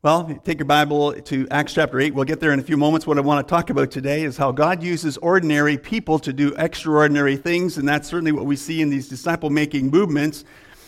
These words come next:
that it's not just the clergy that God is working through or elite professionals of any sense or sort, although he's using them, but just average, ordinary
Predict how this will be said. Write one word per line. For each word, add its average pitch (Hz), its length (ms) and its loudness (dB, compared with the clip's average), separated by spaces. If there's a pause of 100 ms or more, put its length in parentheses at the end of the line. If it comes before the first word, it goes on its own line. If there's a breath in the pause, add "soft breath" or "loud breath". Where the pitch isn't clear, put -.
(160 loud breath)
that 151 200 4
it's 151 160 -4
not 180 200 4
just 185 200 -4
the 147 100 -2
clergy 202 460 2
that 156 140 2
God 156 260 4
is 143 120 -4
working 151 360 0
through 175 260 0
or 139 340 2 (220 loud breath)
elite 143 400 0
professionals 170 800 0
of 151 140 -4
any 165 180 0
sense 170 340 -4
or 139 100 -6
sort, 180 520 -2 (220)
although 135 280 -4
he's 131 200 -6
using 151 340 0
them, 143 260 -4 (600)
but 151 140 -2
just 202 220 -2
average, 240 460 -2
ordinary 196 720 0